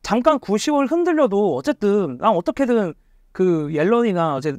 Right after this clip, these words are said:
그 재무부에서 유동성을 계속 공급을 할 것 같아서 그러니까 미국장 자체는 어떻게든 계속 유동성을 공급하고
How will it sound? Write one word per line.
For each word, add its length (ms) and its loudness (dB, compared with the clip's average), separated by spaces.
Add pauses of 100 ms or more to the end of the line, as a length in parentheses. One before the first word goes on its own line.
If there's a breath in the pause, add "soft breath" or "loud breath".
그 340 -6
재무부에서 540 0
유동성을 340 -2
계속 200 -6
공급을 440 -2 (200)
할 160 -6
것 100 0
같아서 540 -6
그러니까 160 -2
미국장 460 -2 (360)
자체는 320 -2 (240)
어떻게든 760 -2
계속 300 -6
유동성을 380 -2
공급하고 640 -4